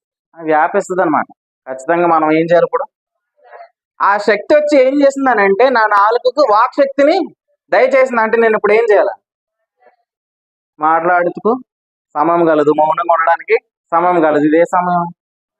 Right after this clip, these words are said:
What is this time? కేకలు వేసే సమయం. ప్రభు స్తోత్రం. మాట్లాడే సమయం అక్కడి నుంచి ఎక్కడికి వెళ్ళింది? కేకలు వేసే టైంకి వచ్చేసాం అనమాట. మీరు కేకలు వేదురు కాదు. నిజంగా ఆలోచించండి,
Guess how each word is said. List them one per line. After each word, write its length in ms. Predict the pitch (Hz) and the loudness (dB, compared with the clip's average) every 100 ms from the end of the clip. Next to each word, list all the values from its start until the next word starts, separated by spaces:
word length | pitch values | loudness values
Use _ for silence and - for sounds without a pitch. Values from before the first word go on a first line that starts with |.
| 135 | -4
What 220 | 147 165 | -2 0
is 80 | 175 | -2
this 320 | 170 165 180 | 0 0 -2
time? 200 | 175 175 - _ _ _ _ _ _ _ _ _ _ _ - | -2 -6 -14 _ _ _ _ _ _ _ _ _ _ _ -2
కేకలు 420 | 208 254 262 269 | 0 2 0 2
వేసే 380 | 262 254 226 214 | 2 0 -2 -2
సమయం. 160 | 175 143 | -2 -2
ప్రభు 180 | 156 156 | -2 -2
స్తోత్రం. 340 | - 160 - - _ _ _ _ _ _ _ _ _ _ _ _ _ _ _ _ _ _ | -6 -8 -8 -10 _ _ _ _ _ _ _ _ _ _ _ _ _ _ _ _ _ _
మాట్లాడే 420 | 120 147 170 175 | -4 -2 0 0
సమయం 300 | 170 180 180 | 0 -2 0
అక్కడి 220 | 180 - 170 | -2 -2 -2
నుంచి 140 | 170 | 0
ఎక్కడికి 240 | 170 170 | -2 0
వెళ్ళింది? 320 | 170 180 190 311 _ _ _ _ _ - - | 0 0 -4 -8 _ _ _ _ _ -20 -4
కేకలు 460 | - 214 262 285 277 | 0 0 2 2 2
వేసే 320 | 262 262 254 | 2 2 2
టైంకి 440 | 226 208 202 214 | 2 2 0 2
వచ్చేసాం 320 | 208 202 190 | 0 0 -2
అనమాట. 240 | 165 123 104 _ _ 131 | -2 -4 -14 _ _ -10
మీరు 120 | 139 | -4
కేకలు 400 | 143 143 147 151 | 0 0 0 2
వేదురు 280 | 139 147 143 | 2 2 0
కాదు. 220 | 117 - _ _ _ _ _ _ _ _ _ _ _ _ _ 117 | -4 -6 _ _ _ _ _ _ _ _ _ _ _ _ _ -8
నిజంగా 240 | 151 160 | -2 0
ఆలోచించండి, 640 | 160 180 175 160 151 139 | 2 0 -4 -2 -2 0